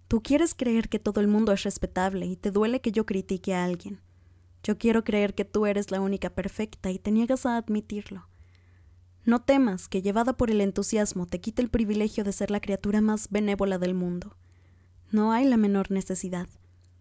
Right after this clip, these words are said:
Son muy pocas las personas a las que quiero de verdad, y aún menos las que me merecen buena opinión. Cuanto más sé del mundo, menos me gusta, y cada día estoy más convencida de la inconstancia del carácter humano,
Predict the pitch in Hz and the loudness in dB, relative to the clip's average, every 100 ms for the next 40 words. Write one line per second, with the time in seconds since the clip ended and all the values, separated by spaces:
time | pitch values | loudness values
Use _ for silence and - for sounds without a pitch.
0 | _ _ - - - 208 220 - 220 202 | _ _ -12 -6 0 2 2 2 0 0
1 | 202 196 - 190 214 208 196 185 185 - | -2 -4 -2 -2 0 0 -2 -4 -4 -4
2 | 202 226 220 214 196 190 185 185 - - | -4 0 0 0 0 -2 -4 -10 -16 -20
3 | _ - - _ - 233 254 269 269 277 | _ -20 -20 _ 2 4 6 6 4 2
4 | 247 - 233 220 214 - 233 214 202 202 | 0 -2 0 2 2 2 0 0 2 0
5 | 185 185 185 185 - - _ _ _ - | -2 -4 -4 -6 -10 -20 _ _ _ -20
6 | _ _ _ _ - 175 175 202 220 220 | _ _ _ _ -4 -2 0 2 2 2
7 | 220 208 208 220 208 196 202 208 202 185 | 0 2 4 4 4 2 2 0 -2 -2
8 | 185 - - - _ - - - 226 262 | -4 -6 -8 -16 _ -20 -20 -6 -2 2
9 | 262 277 269 262 247 240 233 - 220 196 | 2 4 4 2 0 2 0 -2 -2 -2
10 | 196 208 196 185 185 180 185 185 - 220 | -2 -2 -2 -2 -2 -2 -2 -2 -2 -2
11 | 214 190 180 - 180 185 - 180 175 175 | 0 0 -2 -2 -4 -4 -6 -4 -4 -4
12 | 175 | -8